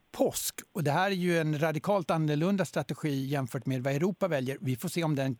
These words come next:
kan implementeras. Men utifrån börser eller finansiella marknader generellt, och vi kommer tillbaka till det, så vill man ju gärna att ekonomier ska vara öppna. Det är inte självklart att det är det bästa för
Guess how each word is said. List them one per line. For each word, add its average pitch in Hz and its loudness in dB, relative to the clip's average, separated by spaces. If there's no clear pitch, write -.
kan 147 -2
implementeras. 143 0
Men 156 2
utifrån 170 2
börser 214 2
eller 151 2
finansiella 165 0
marknader 160 0
generellt, 160 0
och 160 -2
vi 147 0
kommer 160 -2
tillbaka 190 -2
till 170 -4
det, 131 -2
så - -4
vill 175 4
man 196 4
ju 185 4
gärna 175 2
att 143 -2
ekonomier 160 2
ska 139 0
vara 135 2
öppna. 190 0
Det 127 -2
är 170 2
inte 175 -2
självklart 156 0
att 143 -6
det 151 0
är 139 0
det 139 -2
bästa 147 -2
för 135 -2